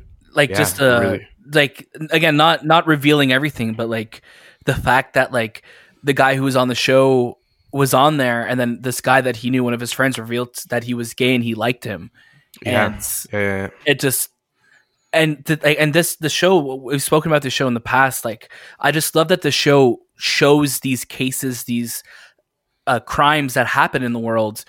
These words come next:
Speaker 1: through the lens of the media, especially in the eighties and nineties, like we've spoken about, how that's really when that twenty-four hour news cycle was coming into play more.
Speaker 2: Mm-hmm,
Speaker 1: Um,
Speaker 2: mm-hmm.
Speaker 1: and seeing how these were all covered by the media then, it's a great series. So I'm glad you're watching it, Anthony.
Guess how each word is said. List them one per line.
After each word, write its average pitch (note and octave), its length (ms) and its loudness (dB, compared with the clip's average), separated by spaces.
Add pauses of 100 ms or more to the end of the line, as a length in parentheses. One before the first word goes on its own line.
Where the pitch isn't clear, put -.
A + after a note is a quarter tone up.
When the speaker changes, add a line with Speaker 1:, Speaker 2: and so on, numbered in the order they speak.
(260)
Speaker 1:
through F3 220 0
the D#3 100 4
lens C#3 600 0
of B2 160 0
the A#2 80 -6
media, A#2+ 440 -6
especially D3+ 420 -2
in F3+ 60 0
the C#3+ 140 -4
eighties C3+ 260 -2
and A#2 120 -6
nineties, C3 400 -2
like A#2 120 -6
we've A#2+ 140 -6
spoken C3 320 -4
about, A#2 260 -2
how G#2+ 320 -4 (360)
that's E3 280 -2
really D#3+ 300 4
when D3 160 0
that C3+ 160 0
twenty-four C#3 420 -2
hour A#2+ 240 2
news B2 280 -2
cycle A2+ 400 -4
was G#2+ 340 -10
coming B2 360 0
into A2+ 200 -8
play B2 320 -4
more. G#2 420 -12 (500)
Speaker 2:
Mm-hmm, A2+ 180 -4
Speaker 1:
Um, G#2+ 400 -6
Speaker 2:
mm-hmm. G#2 340 -8
Speaker 1:
and C#3+ 160 -4
seeing C#3 280 -2
how C3 200 2
these B2 160 -4
were B2+ 80 0
all A#2 140 2
covered A#2+ 340 -2
by A#2 160 -2
the A#2 80 -4
media A#2 320 -4
then, G#2 320 -8
it's A2 180 -12
a B2+ 40 -10
great B2 320 -2
series. G#2 360 -8
So A#2+ 160 -6
I'm B2+ 120 -4
glad D3 160 0
you're B2+ 80 -2
watching A#2+ 260 -2
it, G#2+ 80 -10
Anthony. G#2+ 340 -16